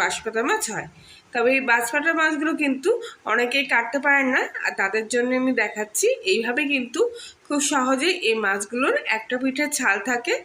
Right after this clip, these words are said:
এই ছালগুলো কিন্তু এইভাবে তুলে নিতে হয়। দেখুন, একটুখানি কিন্তু হালকা এইভাবে হাত দিয়ে টানলেই কিন্তু ছালগুলো উঠে আসছে। এবারে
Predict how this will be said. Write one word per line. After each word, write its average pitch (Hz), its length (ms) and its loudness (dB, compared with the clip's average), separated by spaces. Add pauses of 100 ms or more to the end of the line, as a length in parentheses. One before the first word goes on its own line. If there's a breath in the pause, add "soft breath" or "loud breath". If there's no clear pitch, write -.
(840 loud breath)
এই 233 160 0
ছালগুলো 233 400 0 (100)
কিন্তু 262 240 0 (160)
এইভাবে 214 340 0 (220)
তুলে 233 260 0
নিতে 226 260 0
হয়। 175 180 -6 (400 loud breath)
দেখুন, 285 220 2 (160)
একটুখানি 285 420 -2 (100)
কিন্তু 277 180 0 (120)
হালকা 202 320 0 (100)
এইভাবে 233 360 0 (680 loud breath)
হাত 214 180 -2 (140)
দিয়ে 269 140 2 (100)
টানলেই 220 420 2 (100)
কিন্তু 269 240 2 (160)
ছালগুলো 220 400 0 (120)
উঠে 240 180 2 (120)
আসছে। 165 320 -6 (1300)
এবারে 302 320 2